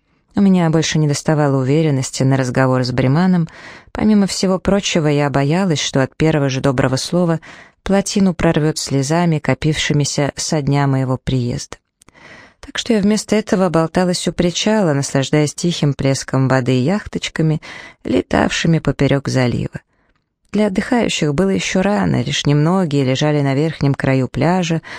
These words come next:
под эспланадой, где редком сидели на белом песке свежевыкрашенные пляжные беседки.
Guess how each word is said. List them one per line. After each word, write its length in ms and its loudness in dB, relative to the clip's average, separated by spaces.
под 140 2
эспланадой, 840 0
где 180 0
редком 380 2
сидели 420 -2
на 140 0
белом 300 0
песке 520 -4
свежевыкрашенные 1160 0
пляжные 580 2
беседки. 640 -8